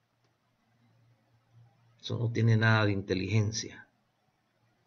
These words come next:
Robar no es ser inteligente.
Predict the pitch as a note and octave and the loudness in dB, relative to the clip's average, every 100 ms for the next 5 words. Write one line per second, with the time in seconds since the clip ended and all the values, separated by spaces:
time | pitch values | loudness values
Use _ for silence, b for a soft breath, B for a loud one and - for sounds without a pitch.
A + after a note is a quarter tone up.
0 | _ _ _ _ _ _ - A2+ G#2 G#2+ | _ _ _ _ _ _ -8 0 4 10
1 | C3+ B2 A#2 A#2 A2 A2 - A2 G2+ - | 10 10 6 6 6 6 6 6 4 0
2 | F#2+ F#2 - - - - | -2 -2 -4 -12 -16 -18